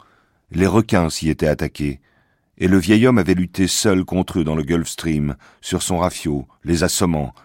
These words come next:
les lardant de coups de poignard, leur allongeant des coups d'aviron, jusqu'à ce qu'ils soient épuisés.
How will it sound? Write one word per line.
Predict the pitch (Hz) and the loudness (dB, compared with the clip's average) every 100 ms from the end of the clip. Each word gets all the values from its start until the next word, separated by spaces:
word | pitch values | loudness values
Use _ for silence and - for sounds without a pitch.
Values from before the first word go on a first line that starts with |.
| - | -8
les | 80 | 0
lardant | 87 78 87 | 0 0 -2
de | 82 | -4
coups | - 87 | -6 -10
de | |
poignard, | - 85 73 67 64 - _ - - | -4 -2 -2 -4 -8 -12 _ -20 -2
leur | 87 87 | 0 2
allongeant | 92 87 80 87 | 2 0 0 -2
des | 78 | -2
coups | - 82 | -4 -4
d'aviron, | 73 73 67 65 - _ _ _ - | -2 -4 -6 -8 -12 _ _ _ -10
jusqu'à | 85 - 90 | -8 -4 -4
ce | |
qu'ils | - 76 | -2 -6
soient | - 78 | -2 -2
épuisés. | 73 - 76 64 64 | -2 -4 -8 -6 -8